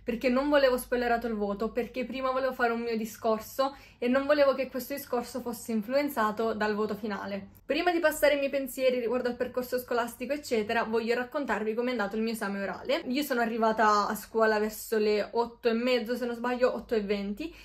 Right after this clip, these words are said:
ero la seconda interrogata del primo giorno degli esami.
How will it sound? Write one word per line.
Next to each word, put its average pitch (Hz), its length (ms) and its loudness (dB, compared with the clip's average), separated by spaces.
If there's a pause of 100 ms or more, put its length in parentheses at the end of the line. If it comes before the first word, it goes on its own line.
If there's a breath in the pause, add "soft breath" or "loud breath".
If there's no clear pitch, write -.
ero 233 360 2
la 262 180 4
seconda 269 480 -2
interrogata 226 840 -2
del 214 320 0
primo 285 460 -4
giorno 240 380 2
degli 214 180 0
esami. 196 500 -4